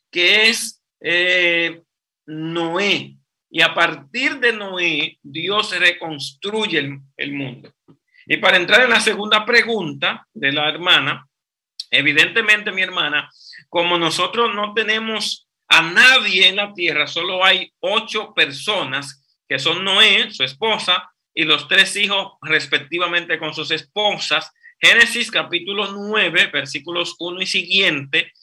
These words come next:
nos dice que Dios se le acercó a Noé y allí repite elementos de la creación que se habían repetido con Adán y le dice que lo iba a multiplicar, que llenara la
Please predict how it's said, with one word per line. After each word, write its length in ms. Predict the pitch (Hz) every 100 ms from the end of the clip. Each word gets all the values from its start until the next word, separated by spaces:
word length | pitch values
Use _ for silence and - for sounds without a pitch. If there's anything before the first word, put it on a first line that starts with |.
| _ -
nos 420 | 160 160 147 151
dice 460 | 233 240 - 160
que 160 | 160 156
Dios 500 | 139 170 220 302 302
se 100 | 208
le 120 | 175
acercó 640 | 165 - 139 - - 202 202
a 200 | 196 175
Noé 580 | 156 151 170 156 - - _ _ -
y 160 | 180
allí 380 | 180 156 202 277
repite 1040 | 233 220 185 - - 285 277 - 175 175 175
elementos 800 | 175 170 196 240 240 240 226 175
de 120 | 175
la 180 | 170 -
creación 840 | 170 170 151 139 - 185 247 233
que 100 | 165
se 120 | 156
habían 260 | 151 170 190
repetido 600 | 175 185 - 180 185 180
con 280 | 165 160 151
Adán 560 | 143 139 160 156 135 - _ _
y 120 | -
le 160 | 175 160
dice 520 | 208 226 208 190 - _ _
que 120 | 180
lo 180 | 175 180
iba 360 | 226 254 226
a 80 | 214
multiplicar, 1300 | 208 196 175 139 170 170 156 139 - 170 170 151 147 - _
que 260 | 170 170
llenara 720 | 151 165 160 180 233 254 233 202
la 240 | 170 -